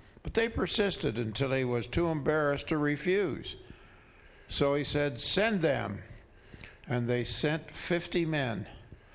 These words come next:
who searched for three days, but did not find him. When they returned to Elisha, who was staying in Jer-, Jericho, he said to them, "Didn't I tell you not to go?"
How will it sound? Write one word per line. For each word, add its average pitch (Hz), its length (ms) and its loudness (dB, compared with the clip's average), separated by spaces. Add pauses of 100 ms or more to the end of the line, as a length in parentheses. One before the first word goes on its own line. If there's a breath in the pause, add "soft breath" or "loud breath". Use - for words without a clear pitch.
(280 loud breath)
who 127 160 0
searched 156 380 0
for - 180 -2
three 180 400 0
days, 135 600 -2 (560 loud breath)
but 123 280 0
did 135 300 -2
not 139 300 -2
find 127 340 0
him. - 320 -6 (840 loud breath)
When 143 200 0
they 151 220 2
returned 170 540 0
to 165 120 2
Elisha, 135 540 0 (500 loud breath)
who 139 200 2
was 127 180 0
staying 165 520 2
in 127 140 0
Jer-, 107 260 -2
Jericho, 139 580 2
he 135 80 0
said 147 260 0
to 147 100 0
them, 139 420 -2 (220)
"Didn't 285 200 2
I 233 120 4
tell 165 260 2
you 156 160 2
not 135 300 2
to 127 100 0
go?" 120 420 0